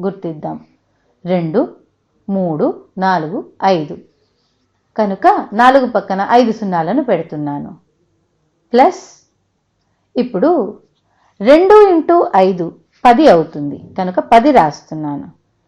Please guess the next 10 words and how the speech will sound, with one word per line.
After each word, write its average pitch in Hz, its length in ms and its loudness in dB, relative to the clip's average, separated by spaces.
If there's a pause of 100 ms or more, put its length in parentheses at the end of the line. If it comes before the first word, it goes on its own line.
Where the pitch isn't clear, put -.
(320)
ఆ 208 80 4
తర్వాత 170 720 -2
రెండు 302 240 2
పక్కన 349 300 2
ఎన్ని 262 260 2
సున్నాలు 233 420 0
ఉన్నాయి? 190 500 -4
మూడు 190 280 -2
సున్నాలు 160 380 -4
ఉన్నాయి. 147 300 -12